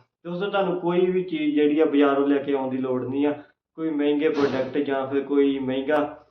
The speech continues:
ਲਿਕੁਇਡ ਜਿ-, ਜਿਸ ਨਾਲ ਤੁਸੀਂ ਆਪਣੇ ਕੱਪੜੇ ਨੂੰ ਧੋ ਸਕਦੇ ਹੋ, ਤੁਹਾਨੂੰ ਕੋਈ ਵੀ ਇੱਦਾਂ ਦੀ ਚੀਜ਼ ਦੀ ਲੋੜ ਨਹੀਂ ਹੈ। ਸਿਰਫ ਦੋ ਤਿੰਨ ਚੀਜ਼ਾਂ ਹੈ ਜਿਹੜੀਆਂ ਕਿ ਤੁਸੀਂ ਆਪਣੇ ਘਰੋਂ ਹੀ ਲੈਣੀਆਂ ਹੈ ਤੇ ਉਸ ਨਾਲ ਹੀ ਤੁਸੀਂ ਆਪਣੇ ਮਹਿੰਗੇ ਤੋਂ ਮਹਿੰਗਾ ਜਿਹੜਾ ਕੱਪੜਾ ਹੈ ਜਾਂ ਆਪਣੀਆਂ ਸ਼ਰਟਸ, ਪੈਂਟਾਂ,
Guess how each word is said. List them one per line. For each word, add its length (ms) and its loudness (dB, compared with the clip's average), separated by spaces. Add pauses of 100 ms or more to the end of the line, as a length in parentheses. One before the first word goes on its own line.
(260)
ਲਿਕੁਇਡ 500 -4
ਜਿ-, 160 0 (220)
ਜਿਸ 240 -6
ਨਾਲ 200 -2
ਤੁਸੀਂ 200 -2
ਆਪਣੇ 180 2
ਕੱਪੜੇ 280 -2
ਨੂੰ 200 -4
ਧੋ 200 2
ਸਕਦੇ 360 -2
ਹੋ, 180 -4 (260)
ਤੁਹਾਨੂੰ 220 0
ਕੋਈ 180 6
ਵੀ 160 4
ਇੱਦਾਂ 180 4
ਦੀ 80 2
ਚੀਜ਼ 260 6
ਦੀ 80 6
ਲੋੜ 200 6
ਨਹੀਂ 120 0
ਹੈ। 40 0
ਸਿਰਫ 280 0
ਦੋ 320 2
ਤਿੰਨ 200 0
ਚੀਜ਼ਾਂ 280 2
ਹੈ 80 2
ਜਿਹੜੀਆਂ 280 2
ਕਿ 80 -4
ਤੁਸੀਂ 280 0
ਆਪਣੇ 240 2
ਘਰੋਂ 220 0
ਹੀ 80 4
ਲੈਣੀਆਂ 380 2
ਹੈ 140 -6 (340)
ਤੇ 440 -6 (160)
ਉਸ 220 2
ਨਾਲ 180 6
ਹੀ 100 2
ਤੁਸੀਂ 200 2
ਆਪਣੇ 280 2
ਮਹਿੰਗੇ 260 4
ਤੋਂ 140 2
ਮਹਿੰਗਾ 280 2
ਜਿਹੜਾ 220 4
ਕੱਪੜਾ 360 -2
ਹੈ 160 0
ਜਾਂ 140 0
ਆਪਣੀਆਂ 380 -4
ਸ਼ਰਟਸ, 520 -2
ਪੈਂਟਾਂ, 480 -4